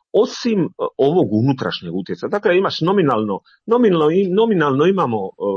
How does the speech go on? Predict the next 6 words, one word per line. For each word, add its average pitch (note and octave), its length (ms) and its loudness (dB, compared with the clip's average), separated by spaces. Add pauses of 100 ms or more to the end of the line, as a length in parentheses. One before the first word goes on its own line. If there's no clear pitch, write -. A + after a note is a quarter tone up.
(340)
parlamentarnu G2 580 -2
monarhiju A#2 460 -2
britanskog D#3 520 -2
tipa, A3+ 320 -2 (420)
u - 40 -10
stvarnosti, A3+ 640 0